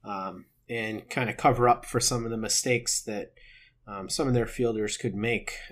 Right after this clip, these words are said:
Um, it would be pretty nice, I mean, if you had him alongside,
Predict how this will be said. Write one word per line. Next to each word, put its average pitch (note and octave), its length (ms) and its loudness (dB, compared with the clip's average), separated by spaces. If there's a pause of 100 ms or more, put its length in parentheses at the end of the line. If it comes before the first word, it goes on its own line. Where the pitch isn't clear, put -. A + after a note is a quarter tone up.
Um, F#2+ 340 -12
it F#2+ 60 -12
would G#2+ 120 -10
be A2+ 120 0
pretty B2 240 0
nice, G#2 380 0
I G#2 80 -6
mean, G2+ 160 -6
if G2+ 120 -8
you G#2+ 120 -4
had G2+ 220 -2
him A2+ 280 -6
alongside, G2+ 920 -6